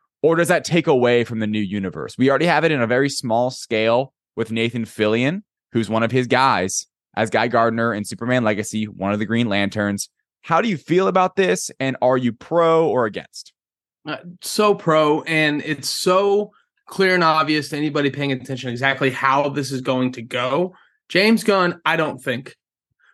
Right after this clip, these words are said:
Speaker 2: would ever put these guys in a movie or show in a way that would distract from what the movie or show is going to do. A little Easter egg that some people might not even know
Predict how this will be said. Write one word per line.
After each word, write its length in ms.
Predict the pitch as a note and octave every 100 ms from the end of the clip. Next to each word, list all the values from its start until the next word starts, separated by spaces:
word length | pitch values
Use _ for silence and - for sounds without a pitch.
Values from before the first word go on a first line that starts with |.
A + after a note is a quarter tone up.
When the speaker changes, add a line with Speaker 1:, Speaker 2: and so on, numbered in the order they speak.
| _
Speaker 2:
would 260 | - D#3 -
ever 440 | D#3+ F3 F3+ G3 F#3
put 320 | D#3 F3+ F3+
these 320 | D#3 D3+ E3
guys 560 | D3+ C#3+ C#3+ C#3 C3+ C3
in 160 | C#3 C3+
a 60 |
movie 560 | C3 C#3 C3 C3+ C#3+ C#3
or 180 | A#2 C3+
show 600 | - C#3+ B2 A2+ G#2+ -
in 140 | C#3+
a 120 | B2+
way 560 | B2+ D#3+ D#3+ B2 G#2+ A#2 -
that 140 | C3+
would 100 | C3+
distract 760 | A#2+ A#2+ - E3 C#3+ A#2+ - - _ _
from 180 | - C#3+
what 140 | C3+ C3
the 80 |
movie 400 | C#3 C#3 C3 C3
or 160 | A#2 B2
show 380 | A#2+ D3 B2 A2+
is 100 | A#2+
going 320 | B2 A#2+ A#2+
to 100 | B2+
do. 300 | C3+ G3+ C3
A 40 |
little 280 | D3+ A3 G#3
Easter 320 | A#3+ B3+ A3+
egg 140 | G3+ F3
that 120 | D3+
some 220 | - A3+
people 240 | A#3+ A3+ G#3
might 300 | F3 F#3+ G3+
not 200 | G#3 E3+
even 300 | F3 F3
know 140 | D#3+